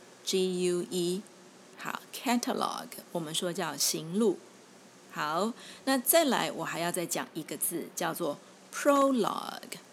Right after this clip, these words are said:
prologue，拼字是P R O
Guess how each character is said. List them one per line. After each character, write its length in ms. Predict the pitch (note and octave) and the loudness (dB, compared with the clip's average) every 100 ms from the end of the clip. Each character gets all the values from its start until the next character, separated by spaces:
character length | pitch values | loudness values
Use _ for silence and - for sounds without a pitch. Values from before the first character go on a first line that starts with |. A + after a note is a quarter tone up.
| - - - | -20 -20 -10
prologue， 1080 | - C#4 C4+ B3+ F#3+ - - - - - E3+ - - - - - - | 2 6 6 6 2 0 -2 -6 -10 -10 -12 -14 -20 -20 -20 -20 -6
拼 180 | - A#3 | 4 6
字 200 | A3+ A#3 | 6 4
是 280 | G3 G#3+ - - - | 4 2 0 -6 -14
P 420 | - A#3 A3+ A3+ - | -4 0 2 0 0
R 380 | D#3+ D#3 E3 E3 | -2 0 -2 0
O 400 | - A3 A3 A#3+ | 2 6 4 2